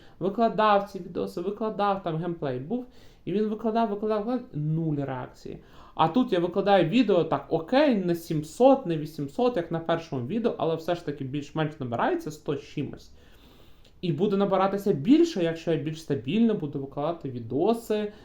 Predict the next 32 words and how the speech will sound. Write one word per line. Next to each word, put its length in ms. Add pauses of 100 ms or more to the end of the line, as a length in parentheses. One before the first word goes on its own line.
(120)
вони 180
будуть 260
рекламитися. 760 (300)
Хоча 800
може 280
бути 240
і 60
навпаки 480
таке, 280
що 140
буду 180
викладати 320
відоси, 460
всім 260
буде 160
все 180
менше, 420
менше, 340
менше 260
цікаво 320
дивитися. 380
Коротше, 360
я 440
не 340 (100)
знаю. 560 (340)
Мені 440 (100)
хоча 500
б 40 (200)
треба 420 (140)
якось 640
дожати 840
оцю 520